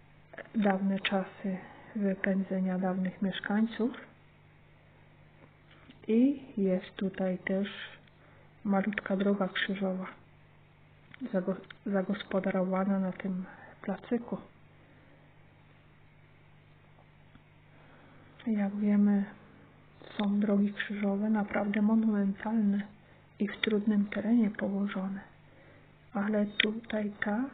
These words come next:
akurat ze względu na dostępny teren i obecność pustelni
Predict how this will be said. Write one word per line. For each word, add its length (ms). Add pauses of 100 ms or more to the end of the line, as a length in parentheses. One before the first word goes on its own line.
(200)
akurat 500 (100)
ze 100
względu 580
na 340 (760)
dostępny 760
teren 440 (2500)
i 140
obecność 1120 (2750)
pustelni 920